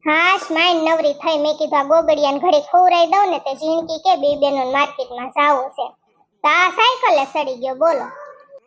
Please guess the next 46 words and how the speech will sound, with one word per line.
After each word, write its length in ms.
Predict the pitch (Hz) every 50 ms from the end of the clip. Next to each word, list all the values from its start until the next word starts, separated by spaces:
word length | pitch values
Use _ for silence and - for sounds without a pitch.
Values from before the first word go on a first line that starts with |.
| _ _ _ - 311
અને 100 | 320 311
હા, 260 | 311 320 349 359 349
મારા 280 | 330 330 339 339 320 320
YouTube 340 | 311 339 370 392 381 381 359
ફેમિલીને 640 | 370 - 381 370 370 370 359 349 349 349 349 339
મારે 260 | 330 330 339 311 320
એક 100 | 311 -
વાત 240 | 294 294 311 330 349
કહેવાની 600 | - - - 311 302 294 285 277 277 277 277 277
હતી, 160 | 277 285 403
મારા 260 | 403 330 302 294 277 269
સબસ્ક્રાઇબરને 800 | - 320 311 311 311 - - 302 277 262 262 262 262 262 262
અને 120 | 262 262 269
મારા 220 | 277 277 269 262
વ્યુઅર્સને. 680 | 254 285 302 311 294 294 269 - - - 294 302 359 440 - - - - _ _ _ _ -
ઘણા 220 | 320 339 359 349
બધા 260 | 294 320 311 330 320
કમેન્ટ 400 | - - 320 330 349 330 294 277
કરતા 300 | - 311 302 302 - 277
હતા, 180 | 262 - 262 262
"ગોગડી 360 | 269 285 320 339 339 339 349
બેન, 200 | 320 330 339 311
તમારી 340 | 269 320 311 311 302 277 262
ઘણી 480 | 262 - - - 370 381 403 440 403 339
બધી 260 | 269 311 311 330 320 302
ફેક 320 | - - 339 330 330 320
ચેનલ 520 | - - - 320 302 302 294 285 277 277
છે, 160 | 277 - 294 277
બધા 280 | 269 294 285 302 285
વીડિયો 280 | 277 302 302 302 285 277
કોપી 320 | 294 320 330 320 311 285
કરી 240 | 285 - 285 285 269
કરીને 320 | 269 285 277 277 277 269
મૂકે 300 | 285 330 349 349 349 285
છે." 180 | - - 294 277
તો 140 | - 269 262
મારે 240 | 285 302 320 311 294
મારા 380 | 285 285 302 294 285 269 262
YouTube 500 | 262 - - - - 320 349 370 381 349
ફેમિલીને 640 | 349 - - 339 339 330 330 330 330 320 311 311 330
એટલું 240 | 339 403 392 392
જ 20 | 392
કહેવાનું 460 | 392 392 320 302 294 285 294 320 349
છે, 120 | - -
મારા 200 | 311 302 302 294
સબસ્ક્રાઇબરને, 800 | 285 - 320 311 311 - - 302 294 285 269 277 277 294 311